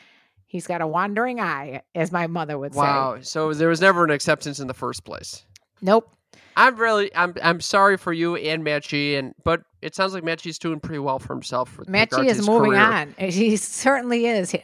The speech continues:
Speaker 2: His
Speaker 1: owning
Speaker 2: love
Speaker 1: all
Speaker 2: li-
Speaker 1: that. Uh, how, how do you own Pornhub? I mean, that's, that's a lot. He's got some cash.
Speaker 2: He's got, you might wanna reconsider,
Speaker 1: I might
Speaker 2: uh, the marriage.
Speaker 1: reconsider.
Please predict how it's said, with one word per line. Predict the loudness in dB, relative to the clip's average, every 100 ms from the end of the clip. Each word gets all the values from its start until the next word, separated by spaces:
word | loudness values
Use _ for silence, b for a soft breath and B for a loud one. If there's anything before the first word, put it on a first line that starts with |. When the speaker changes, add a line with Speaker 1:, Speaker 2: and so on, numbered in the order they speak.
| 0
Speaker 2:
His | 4
Speaker 1:
owning | 4 2
Speaker 2:
love | 2 4
Speaker 1:
all | 4 4 0
Speaker 2:
li- | -2
Speaker 1:
that. | -6 -4
Uh, | 0
how, | 0 2 0
how | 0 0
do | 2
you | 2
own | 2 0 0 -6 -16 -8
Pornhub? | -4 -2 -2 -4 -2
I |
mean, | -4 -2
that's, | -4 -2
that's | -4 -4
a | -6
lot. | -2 0 -2 -4
He's | -8 -6
got | -6
some | -6 -4
cash. | -4 -4 -6 -10 -18 _
Speaker 2:
He's | -10 -10 -2
got, | 0 0
you | -4 -8 -4 -2
might | -2 0
wanna | 0
reconsider, | 0 -2 -8 -6 -4 -2 0
Speaker 1:
I | 0 4
might | 4
Speaker 2:
uh, | 6
the | 6
marriage. | 4 4
Speaker 1:
reconsider. | 4 6 8 10 8